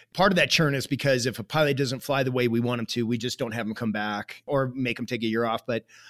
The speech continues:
we've had pilots fly, God, I, I won't say since the first event, 'cause that was a long time ago, but we've probably had pilots flying for at least twenty-five years at the event. This is a returning, it,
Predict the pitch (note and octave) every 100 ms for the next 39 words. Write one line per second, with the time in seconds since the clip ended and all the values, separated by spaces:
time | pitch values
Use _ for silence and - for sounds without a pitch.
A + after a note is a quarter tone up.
0 | - - F3 C4+ C4 F#3 - D3+ D#3+ D#3
1 | C#3+ - - - _ _ _ - - D#3+
2 | C#3+ C#3+ C#3+ C#3 C3 A#2+ - - _ _
3 | _ _ - - C#3 D#3+ F3 D#3 - D#3+
4 | F3+ F#3+ C4 B3+ B3 A3+ - A3 - F3
5 | - G#3 A#3 - E3+ C#3 C#3 - C#3 E3+
6 | G3 C#3 C3 C3+ G3+ G#3 - D3+ C3+ B2+
7 | A#2+ C3+ A3+ D4+ C#4+ A3+ G#3 - F#3+ D#3+
8 | - A3+ E3 D#3 B2+ F3+ - - C#3+ -
9 | B2+ A#2+ A2 C3+ C3+ A2+ - A2 C#3 B2+
10 | - - - - A#3 - D#4+ A3 G#3 G3
11 | G3 G3 G#3 A3 G#3+ G#3 G#3 F3